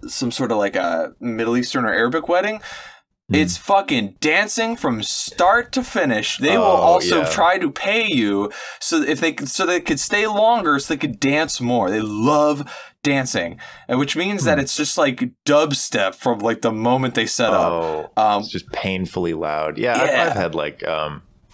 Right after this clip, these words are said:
Speaker 2: living in Central California, there's a, a large, um, Mexican community there.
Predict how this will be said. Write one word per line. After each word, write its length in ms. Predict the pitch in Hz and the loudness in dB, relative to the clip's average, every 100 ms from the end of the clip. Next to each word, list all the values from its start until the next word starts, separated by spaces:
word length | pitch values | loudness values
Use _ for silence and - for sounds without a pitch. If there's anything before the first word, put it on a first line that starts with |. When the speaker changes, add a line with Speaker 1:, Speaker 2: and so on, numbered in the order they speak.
| - | -10
Speaker 2:
living 320 | 101 101 92 | -4 -2 -2
in 120 | 87 | -4
Central 320 | 85 92 82 90 | -4 -4 -4 -4
California, 680 | 82 78 - 85 82 82 | -4 -4 -6 -6 -4 -6
there's 300 | 78 80 80 | -4 -4 -4
a, 240 | 82 82 85 | -4 -4 -4
a 120 | 90 | -4
large, 580 | 85 85 85 80 - - | -4 -2 -4 -6 -10 -8
um, 380 | 82 80 - - | -6 -6 -8 -10
Mexican 480 | 98 90 - 87 87 | -6 -6 -6 -6 -6
community 440 | 82 85 85 82 80 | -6 -6 -4 -4 -4
there. 400 | 82 82 82 | -4 -4 -6